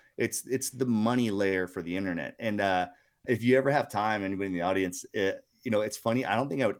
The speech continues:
ever recommend going and watching a Gary Gensler video, except if you've ever watched, I don't know if you, Shane, if you've ever watched his M I T courses on Bitcoin.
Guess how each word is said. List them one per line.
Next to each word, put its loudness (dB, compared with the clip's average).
ever 2
recommend 0
going 0
and -2
watching -2
a -4
Gary 0
Gensler -4
video, 4
except 4
if 2
you've 0
ever 4
watched, 2
I -4
don't 0
know 2
if -2
you, -8
Shane, -2
if -4
you've 0
ever 2
watched 2
his -4
M -2
I 2
T -4
courses -4
on -2
Bitcoin. -2